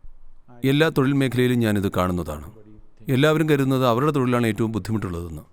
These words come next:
ആ, ഏതൊരു വ്യക്തിയും അവർ ശരിക്കും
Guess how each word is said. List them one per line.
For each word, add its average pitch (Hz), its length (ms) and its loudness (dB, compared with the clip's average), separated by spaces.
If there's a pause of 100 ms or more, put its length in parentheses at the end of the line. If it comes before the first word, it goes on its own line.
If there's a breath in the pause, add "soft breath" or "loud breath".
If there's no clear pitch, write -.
(260)
ആ, 113 60 2 (460)
ഏതൊരു 156 420 4 (380)
വ്യക്തിയും 104 500 0 (2000)
അവർ 139 200 4
ശരിക്കും 143 440 2